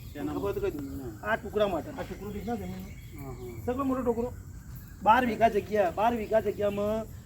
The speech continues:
Speaker 2: બે હગા ભાઈ એકબીજાનું મોઢું નહીં જોયું વીસ વર્ષ.
Speaker 1: બરાબર.
Speaker 2: એટલે જો, હવે મારે કોઈ છે નહીં આગળ પાછળ. હું એકલો જ છું.
Speaker 1: હા, તો
Speaker 2: અને
Speaker 1: આની તો
Speaker 2: તારે કોઈ
Speaker 1: આ
Speaker 2: છે નહીં.
Speaker 1: જગ્યાને તો ખબર નથી, કેમ કે જમીનો જ એટલી છે, આપણને
Speaker 2: નથી
Speaker 1: કોઈ
Speaker 2: તને ખબર, એટલા માટે મેં તને બોલાવ્યો.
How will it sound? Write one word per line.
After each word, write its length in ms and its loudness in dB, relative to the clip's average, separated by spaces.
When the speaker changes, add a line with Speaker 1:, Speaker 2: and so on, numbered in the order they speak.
Speaker 2:
બે 100 4
હગા 280 8
ભાઈ 140 2
એકબીજાનું 400 2
મોઢું 180 -6
નહીં 100 0
જોયું 160 -2
વીસ 180 -6
વર્ષ. 140 -8
Speaker 1:
બરાબર. 280 -8
Speaker 2:
એટલે 140 4
જો, 180 8
હવે 80 8
મારે 280 8
કોઈ 180 0
છે 120 0
નહીં 120 2
આગળ 140 2
પાછળ. 580 -10
હું 120 2
એકલો 240 6
જ 40 4
છું. 180 -10
Speaker 1:
હા, 300 -2
તો 60 -8
Speaker 2:
અને 100 0
Speaker 1:
આની 100 4
તો 60 2
Speaker 2:
તારે 300 4
કોઈ 180 4
Speaker 1:
આ 80 2
Speaker 2:
છે 40 2
નહીં. 140 0
Speaker 1:
જગ્યાને 200 2
તો 60 -2
ખબર 380 -4
નથી, 260 -2
કેમ 160 -6
કે 120 -4
જમીનો 360 0
જ 60 -2
એટલી 200 -6
છે, 80 -6
આપણને 220 0
Speaker 2:
નથી 300 2
Speaker 1:
કોઈ 100 0
Speaker 2:
તને 160 2
ખબર, 320 0
એટલા 200 0
માટે 200 0
મેં 120 0
તને 120 -2
બોલાવ્યો. 480 0